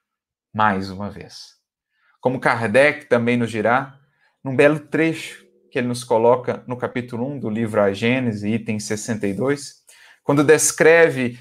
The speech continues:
essa mensagem que é transmitida à humanidade encarnada pela humanidade desencarnada,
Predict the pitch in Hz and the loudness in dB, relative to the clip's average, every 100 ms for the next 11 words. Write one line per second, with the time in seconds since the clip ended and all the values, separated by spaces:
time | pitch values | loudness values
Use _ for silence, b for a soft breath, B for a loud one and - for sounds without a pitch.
0 | B - 151 170 147 143 - 175 175 180 | B 0 2 2 0 -2 0 4 4 4
1 | 160 135 120 131 123 139 131 131 123 156 | 2 -2 -2 -2 -2 -4 -6 -10 -8 -2
2 | 143 139 139 139 131 135 151 151 131 139 | 0 0 0 -2 0 2 4 4 0 -6
3 | 139 135 123 120 131 123 110 - 120 120 | -2 -2 0 -2 0 0 -4 -2 0 0
4 | 120 117 107 131 131 117 113 113 113 113 | 0 0 2 2 2 0 -2 -2 -4 -4
5 | 113 120 147 156 147 | -4 -2 -2 -2 -8